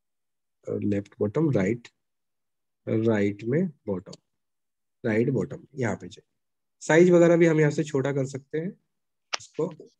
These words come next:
ओके, स्टिल और sign डाल दिया, यहाँ पे मेरा आ गया। इसको क्या करेंगे हम लोग, कैसे आपको transparency कम ज्यादा भी कर सकते हैं। यदि आपको transparency लग रहा है तो थोड़ा सा फेड वगैरह transparency आपको डालना है।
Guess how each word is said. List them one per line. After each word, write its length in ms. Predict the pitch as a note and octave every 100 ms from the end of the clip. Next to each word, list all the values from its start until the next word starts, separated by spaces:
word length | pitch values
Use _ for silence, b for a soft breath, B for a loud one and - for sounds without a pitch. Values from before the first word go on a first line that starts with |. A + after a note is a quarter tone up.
| _ _ -
ओके, 320 | - - F3 A#3+ _ _
स्टिल 360 | - - B2 A#2
और 80 | A#2
sign 380 | A#2 A2 A#2+ A#2
डाल 220 | A#2 A#2
दिया, 200 | C3+ F#3 _ _ _ _ _ -
यहाँ 200 | G#2+ G#2+
पे 120 | A2
मेरा 300 | A#2 A#2+ A#2+
आ 40 | A#2+
गया। 200 | C3+ G3+ - _ _ _ _
इसको 220 | G#2+ - G#2+
क्या 160 | G#2+
करेंगे 300 | A2 A2+ A#2+
हम 160 | B2 B2
लोग, 240 | D3+ G#3+ - _ _ _ _ _ _ _ _ _ _ _ _ _ _ _ _ _ _ _ _ _ _ _ _ _ -
कैसे 220 | B2 A#2+
आपको 300 | B2+ A#2+ E3+
transparency 720 | F#3+ - A#2+ A#2 - B2+ B2 C#3
कम 160 | C3+ B2
ज्यादा 240 | B2+ B2+
भी 100 | C3
कर 120 | C3+
सकते 300 | B2+ B2+ -
हैं। 80 | D3
यदि 120 | C3+
आपको 220 | A2+ - A#2
transparency 640 | A#2 G#2+ G#2+ - A#2 A2+
लग 160 | A#2+ A#2+
रहा 100 | B2
है 100 | A#2
तो 140 | D3 D#3+ _ _ _ _ _ _ _
थोड़ा 180 | A2 G#2
सा 240 | - G#2 G2+
फेड 440 | - A#2+ A#2+ A#2
वगैरह 260 | G#2+ G#2+ G#2+
transparency 580 | G#2 G2 - A2+ A2
आपको 220 | A#2 A2+ A#2
डालना 340 | A2+ A2+ A#2
है। 120 | A#2